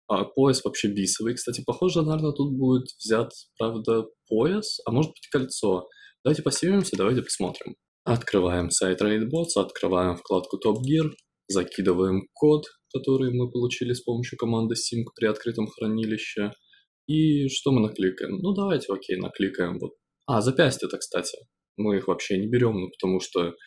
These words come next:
это тот слот, в котором у латников имеется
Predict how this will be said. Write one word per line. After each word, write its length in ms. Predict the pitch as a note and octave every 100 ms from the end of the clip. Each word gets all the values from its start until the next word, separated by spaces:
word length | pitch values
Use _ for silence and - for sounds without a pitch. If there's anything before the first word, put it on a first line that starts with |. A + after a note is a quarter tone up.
| - - _ _ -
это 100 | F#2
тот 240 | - F2+
слот, 260 | - F#2+ G#2
в 60 | -
котором 520 | G2 F#2+ F#2 F2+ F#2+
у 100 | G2+
латников 540 | F#2 G2 G#2+ F#2+ F2+
имеется 580 | F#2 F2+ F2+ E2+ - -